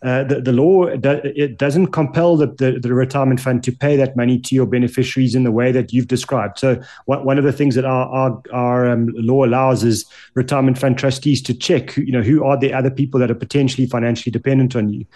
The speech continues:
Uh, you know, there are situations where, where you've got, you know, one spouse and, um,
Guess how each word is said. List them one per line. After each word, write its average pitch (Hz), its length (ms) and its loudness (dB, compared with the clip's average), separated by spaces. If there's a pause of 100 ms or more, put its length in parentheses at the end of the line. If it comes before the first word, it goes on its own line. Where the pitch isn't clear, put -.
(320)
Uh, 123 180 -4
you 131 100 0
know, 123 160 0
there 127 180 -2
are 135 200 2
situations 123 760 -2
where, 120 320 2
where 123 120 2
you've 120 200 2
got, 120 300 -4
you 131 300 -6
know, 123 120 0
one 127 240 0
spouse 131 480 -2
and, 143 560 0
um, 120 260 -2